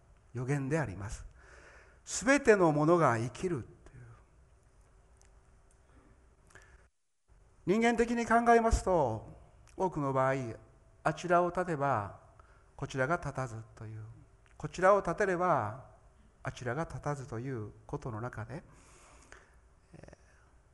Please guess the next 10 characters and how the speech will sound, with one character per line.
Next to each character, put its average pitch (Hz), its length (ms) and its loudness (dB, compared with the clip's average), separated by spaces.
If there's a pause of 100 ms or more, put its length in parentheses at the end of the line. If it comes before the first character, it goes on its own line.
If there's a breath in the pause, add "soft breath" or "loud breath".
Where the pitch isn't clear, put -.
(720)
お 151 80 -12
互 139 300 0
い - 20 -4
皆 139 140 -4
さ 135 240 -6
ん、 104 180 -10 (100)
板 170 240 -4
挟 202 300 -2
み 156 100 -2
に 117 380 -10